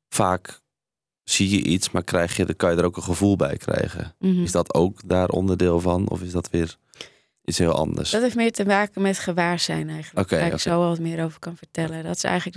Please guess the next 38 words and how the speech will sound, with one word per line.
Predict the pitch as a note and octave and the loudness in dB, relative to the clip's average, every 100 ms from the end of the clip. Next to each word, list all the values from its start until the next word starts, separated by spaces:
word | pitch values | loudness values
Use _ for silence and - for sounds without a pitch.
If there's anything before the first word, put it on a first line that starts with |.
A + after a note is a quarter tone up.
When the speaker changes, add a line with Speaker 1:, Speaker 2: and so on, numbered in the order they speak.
| E3+ | -4
Speaker 2:
dat | - | -2
aftasten | F#3+ - - G3+ - G#3 | -4 -2 0 0 0 -2
en | G3+ F#3 | -2 -4
zo. | - G3 | -2 0
Speaker 1:
Ja, | F2+ E2+ | 2 0
Speaker 2:
Dat, | E3+ | -2
Speaker 1:
oké. | - | -4
Speaker 2:
eh, | E3+ E3+ | -2 -2
dat | F3+ F3 | -4 -6
gaat | - F3 | -8 -4
meer | E3+ F3 | -2 -2
vanuit | - F3 E3+ | -2 -4 -4
gewaarzijn. | - D#3+ D#3+ F3 - G3+ A#3+ C#4 | -6 -6 -2 -2 -4 -6 -6 -6
Dus | F#3 - | -10 -10
het, | - _ | -14 _
eh, | F3 E3 E3 E3 E3 E3 _ _ - | -8 -6 -8 -12 -14 -20 _ _ -8
het | F3 | -2
is | F#3+ F#3 | -2 0
eerder | F#3+ G#3 G3 F3+ F3+ - | 2 2 4 2 0 -4
een | - D#3+ D#3+ E3 - _ _ _ _ _ _ _ _ _ | -2 0 -2 -6 -12 _ _ _ _ _ _ _ _ _
voorspellend | E3+ - - E3+ E3+ D#3+ | -2 -2 0 2 2 2
zicht | - F3+ F#3+ - | 2 2 0 -4
of | - | -2
zo, | F3+ F3 | 0 2
wat | F3 | 0
je | F3 | 0
wel | E3+ | -2
kan | F3 E3+ | 0 0
hebben. | E3+ E3 D#3+ D#3+ D#3+ E3 | 2 2 2 2 0 -2
Eh, | - D#3 D#3 | -4 -4 -4
perceptie | - D#3+ F3 E3 - | -4 -2 0 -2 -2
is | D#3 | -2
ook | - E3 | 0 -2
gelinkt | - E3+ E3 D#3+ | -2 0 0 -2
aan | D#3+ D#3 D#3 | -4 -2 -2
de | D#3 | -6
droomrealiteit. | D3+ D#3 F#3 F#3 E3+ E3+ - E3 F3 G3 - | -2 0 2 0 -2 -4 -6 -4 -4 -6 -8
Dus, | D#3+ D3+ | -8 -8